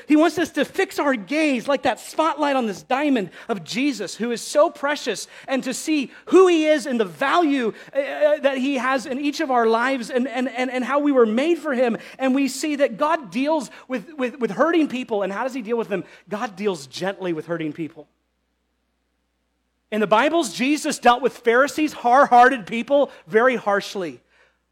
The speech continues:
But I challenge you, look in the scriptures and find the moments where Jesus deals with hurting people and broken people, and Jesus deals with humility, kindness, love. Notice in verse four,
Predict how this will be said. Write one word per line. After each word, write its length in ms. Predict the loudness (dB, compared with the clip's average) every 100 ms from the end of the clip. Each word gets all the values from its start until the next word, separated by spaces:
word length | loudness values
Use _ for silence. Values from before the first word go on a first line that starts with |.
| _ _ -10
But 200 | -10 -4
I 180 | -4 -4
challenge 540 | -4 -2 -2 -2 -6
you, 80 | -6
look 240 | -2 -2
in 100 | -2
the 80 | -4
scriptures 520 | -4 -4 -4 -4 -6
and 120 | -6
find 300 | -6 -4 -4
the 60 | -4
moments 400 | -2 -2 -2 -6
where 100 | -10
Jesus 480 | -10 -10 -10 -12 -12
deals 280 | -6 -6 -6
with 100 | -8
hurting 340 | -6 -6 -8
people 440 | -14 -12 -6 -6 -8 -20
and 180 | -14 -12
broken 400 | -4 -2 -2 -4
people, 480 | -8 -10 -6 -4 -4 -8 -10
and 160 | -10
Jesus 640 | -8 -10 -10 -10 -8 -8 -8
deals 760 | -16 -10 -4 -4 -4 -6 -16 _ _ _ _ _ _ _ _ -16
with 180 | -16 -12
humility, 680 | -8 -4 -2 -2 -2 -6 -10
kindness, 760 | -8 -6 -6 -6 -8 -10 -18 -20 -12
love. 520 | -6 -4 -2 -4 -12 _ _ _ _ _
Notice 300 | -2 -2 -2
in 80 | -4
verse 180 | -4 -6
four, 380 | -2 0 0